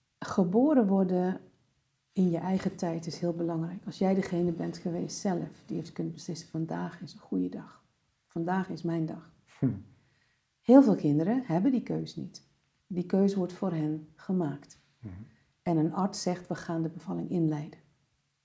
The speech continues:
Speaker 1: Dan heb je natuurlijk medische indicatie daarvoor, dat het absoluut noodzakelijk is. Maar je hebt ook, wat we in Amerika zagen, we noemden dat de tax deductible babies, die nog even op oudjaarsavond geboren moesten worden.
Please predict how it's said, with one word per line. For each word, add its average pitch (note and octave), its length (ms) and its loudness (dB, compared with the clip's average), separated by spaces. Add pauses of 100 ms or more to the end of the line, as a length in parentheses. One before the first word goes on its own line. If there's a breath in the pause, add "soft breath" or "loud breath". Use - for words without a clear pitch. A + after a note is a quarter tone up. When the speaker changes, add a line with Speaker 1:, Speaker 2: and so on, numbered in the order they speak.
(140)
Speaker 1:
Dan G#3+ 160 4
heb G3+ 140 2
je E3 80 -2
natuurlijk D#3+ 440 -2 (260 loud breath)
medische F3 440 2
indicatie D#3+ 600 -2
daarvoor, G3 320 -2
dat A3 100 2
het F#3 100 -6
absoluut E3 360 -6
noodzakelijk D3+ 680 -6
is. C#4 180 -4
Maar A3 200 -2
je F#3+ 80 2
hebt D#3+ 320 -2
ook, F3 340 0 (300 loud breath)
wat D#3+ 160 -4
we E3 60 0
in D3+ 80 2
Amerika D3+ 420 0
zagen, F3+ 580 -4
we D#3+ 180 -2
noemden E3 240 2
dat D#3+ 140 -6
de C#3+ 140 -8
tax D#3+ 300 -4
deductible D3 580 -4
babies, D3+ 460 0
die G3 120 -2
nog E3 140 -2
even F3+ 460 -4
op E3+ 200 -6
oudjaarsavond D#3 720 -2
geboren D#3+ 420 -2
moesten D3+ 260 -8
worden. D#3 280 -2